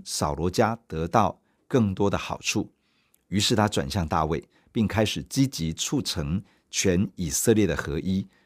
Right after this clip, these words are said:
让大卫登基做王。然而，亚尼尔真正的动机不是为了大卫，不是为了以色列，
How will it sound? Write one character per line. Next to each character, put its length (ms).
让 260
大 200
卫 260
登 320
基 260
做 300
王。 320
然 200
而， 180
亚 160
尼 160
尔 120
真 220
正 140
的 80
动 180
机 200
不 120
是 140
为 160
了 80
大 220
卫， 200
不 100
是 140
为 120
了 100
以 120
色 220
列， 220